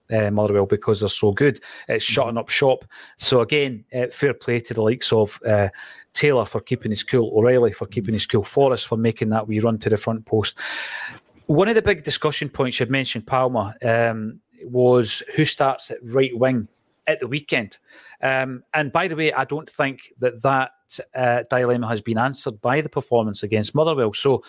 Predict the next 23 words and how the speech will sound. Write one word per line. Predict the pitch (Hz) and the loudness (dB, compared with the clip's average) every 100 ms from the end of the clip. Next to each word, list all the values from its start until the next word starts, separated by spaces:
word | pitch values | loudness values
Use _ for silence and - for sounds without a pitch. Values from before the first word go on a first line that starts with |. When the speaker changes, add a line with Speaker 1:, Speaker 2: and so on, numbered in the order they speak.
| - - - - _ _ _ - | -16 -20 -20 -20 _ _ _ 2
Speaker 1:
let's | 208 | 4
say | - 185 | 4 2
we've | 160 | 0
got | 165 | -8
three | - 156 160 127 - _ - | -4 0 2 0 -6 _ -12
genuine, | 117 151 151 135 117 98 _ _ - | -2 -2 -2 -4 -6 -8 _ _ -4
uh, | 117 113 110 | 0 0 0
contenders | 127 - 139 135 110 - | -4 -2 -2 -2 -4 -6
for | - 120 113 110 95 _ _ _ | 0 4 6 4 0 _ _ _
the | 117 117 | -2 2
right | 123 123 | 0 0
wing | 117 110 | -6 -4
jersey. | 107 107 104 104 - - - - | 0 2 2 -2 -6 -20 -20 -6
You've | - 104 | -4 -2
got | - 127 123 - _ _ - | 2 4 4 0 _ _ -12
the | 117 | -4
guy | 143 160 | -4 -4
who | 143 | -8
started | - 131 127 113 | -2 -2 -2 -8
at | 113 | -8
the | |
weekend, | 120 120 120 104 | -6 -4 -4 -2
Yang. | 107 143 165 | -2 0 -2